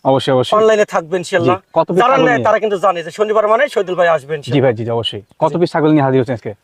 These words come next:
Speaker 2: আজকে দেখাবো ভাই বিশ বাইশ পিস দেখাবো।
Speaker 1: মানে ভিডিও যা দেখানো সংকুলন
Speaker 2: জি,
Speaker 1: হয়।
Speaker 2: জি, যতদূর
Speaker 1: আচ্ছা।
Speaker 2: দেখানো সম্ভব হয় আমি সে-, ইনশাআল্লাহ দেখাবো।
Speaker 1: রোজার মধ্যে তো কথাবার্তা কম বলবো ইনশাআল্লাহ।
Speaker 2: জি,
Speaker 1: আর ছাগল
Speaker 2: ইনশাআল্লাহ।
Speaker 1: দেখাবো।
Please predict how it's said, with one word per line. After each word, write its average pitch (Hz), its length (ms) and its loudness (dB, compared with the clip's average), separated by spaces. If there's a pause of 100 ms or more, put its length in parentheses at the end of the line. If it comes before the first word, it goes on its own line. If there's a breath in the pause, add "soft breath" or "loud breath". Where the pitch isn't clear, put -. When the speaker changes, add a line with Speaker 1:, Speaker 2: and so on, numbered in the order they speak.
(140)
Speaker 2:
আজকে 214 280 0
দেখাবো 247 320 2
ভাই 214 140 4
বিশ 180 200 -8
বাইশ 175 220 -4
পিস 170 120 -12
দেখাবো। 160 280 -4
Speaker 1:
মানে 131 120 -2
ভিডিও 143 180 2
যা 143 220 2
দেখানো 135 260 -2
সংকুলন 123 400 0
Speaker 2:
জি, 123 60 0
Speaker 1:
হয়। 113 160 2
Speaker 2:
জি, 170 140 -4
যতদূর 196 440 0
Speaker 1:
আচ্ছা। 175 140 -2
Speaker 2:
দেখানো 226 240 -2
সম্ভব 196 300 0
হয় 233 160 2
আমি 190 80 -6
সে-, 165 320 -14
ইনশাআল্লাহ 165 400 -6
দেখাবো। 143 140 -2
Speaker 1:
রোজার 147 200 2
মধ্যে 147 160 -2
তো 254 120 0 (100)
কথাবার্তা 151 340 -4
কম 151 200 0
বলবো 143 180 2
ইনশাআল্লাহ। 151 340 0
Speaker 2:
জি, - 100 -10
Speaker 1:
আর 165 40 -16
ছাগল 156 140 0
Speaker 2:
ইনশাআল্লাহ। 147 260 0
Speaker 1:
দেখাবো। 120 260 -2